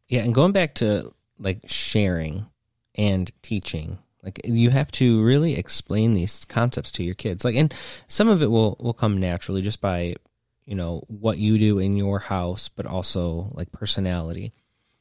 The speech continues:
But there is, there comes a time where your kids are going to want something or want to do something, and they're going to cling to that at all costs.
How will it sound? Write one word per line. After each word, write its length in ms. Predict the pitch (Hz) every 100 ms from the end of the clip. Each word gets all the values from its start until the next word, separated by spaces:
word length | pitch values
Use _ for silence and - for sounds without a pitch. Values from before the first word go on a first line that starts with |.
| _ _ 107
But 320 | 107 95 92
there 140 | 107
is, 260 | 104 101 104
there 140 | 104
comes 220 | - 120
a 40 | 113
time 340 | - 143 123
where 460 | 98 98 92 90 90 - - - _
your 120 | 107 98
kids 300 | 120 113 107
are 80 |
going 320 | 101 98 95 92
to 500 | - 95 92 90 87 _ _ _ _ _ _ _ _
want 420 | 92 98 113 117
something 640 | - - 82 76 82 82 92
or 100 | 92
want 220 | 92 90 -
to 100 | 90
do 300 | 104 110 117
something, 680 | - 82 80 85 78 92 - _ _ _ _ _
and 220 | 101 90
they're 140 | 92 127
going 200 | 113 95
to 80 | -
cling 320 | - 120 113
to 80 | 90
that 160 | 85 85
at 100 | 90
all 180 | 85 82
costs. 840 | - 147 90 69 - - -